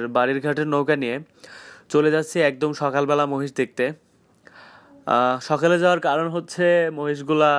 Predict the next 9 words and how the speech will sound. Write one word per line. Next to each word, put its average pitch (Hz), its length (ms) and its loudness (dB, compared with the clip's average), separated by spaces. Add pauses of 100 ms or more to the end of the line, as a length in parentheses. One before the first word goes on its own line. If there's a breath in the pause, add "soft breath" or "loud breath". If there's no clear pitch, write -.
(640 loud breath)
সকালে 156 440 0
ওখানে 156 300 0
বাঁধা 135 280 2
থাকে, 127 300 -4 (680)
আর 135 200 6 (260)
রোদ 151 300 4
উঠে 160 200 0
যখন 160 400 2 (220)
মানে 127 220 0